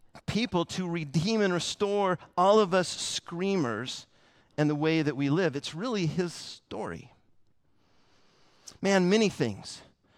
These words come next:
right? Think about it. Think of how many things compete for your allegiance, for your attention, compete to be the highest priority in your life, sometimes really good things. There's media and entertainment in it,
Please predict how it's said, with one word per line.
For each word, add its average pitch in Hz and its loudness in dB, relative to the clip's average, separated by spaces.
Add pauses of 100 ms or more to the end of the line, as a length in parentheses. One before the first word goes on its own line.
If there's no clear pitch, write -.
(180)
right? 185 0 (120)
Think 226 2
about 123 2
it. - -16 (200)
Think 269 4
of 214 2
how 208 0
many 277 2
things 208 2
compete - -2 (100)
for 170 0
your 165 0
allegiance, 143 2
for 147 -6
your 160 -2 (340)
attention, 151 -2
compete 208 -2
to 190 -2
be 170 -2
the 160 4
highest 175 2
priority 160 0
in 143 0
your 151 0
life, 165 2
sometimes 196 -2
really 196 -4
good 180 -8
things. 87 -12 (720)
There's 170 2
media 202 4
and 170 4
entertainment 202 2
in 156 2
it, - -2